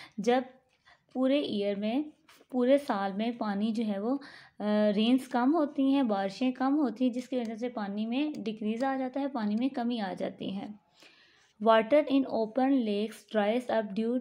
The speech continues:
to the heat and sunlight। ओपन प्लेसेस मीन्स के रिवर्स में, कैनाल्स में पानी ड्राई हो जाता है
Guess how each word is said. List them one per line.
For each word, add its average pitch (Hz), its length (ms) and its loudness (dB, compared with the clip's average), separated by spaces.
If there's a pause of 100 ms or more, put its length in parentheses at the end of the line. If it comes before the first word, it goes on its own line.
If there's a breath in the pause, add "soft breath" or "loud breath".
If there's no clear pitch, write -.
to 220 120 -2
the 226 280 0 (120)
heat 208 220 -6
and 226 280 -4 (320)
sunlight। 208 440 -2 (180)
ओपन 240 300 2
प्लेसेस 254 580 2
मीन्स 233 300 0
के 247 160 -2
रिवर्स 214 600 -4 (680 soft breath)
में, 226 360 -4 (200)
कैनाल्स 214 460 -2
में 240 260 -2 (360 soft breath)
पानी 220 460 0 (640)
ड्राई 226 260 6
हो 277 200 0
जाता 202 300 -4
है 220 380 -2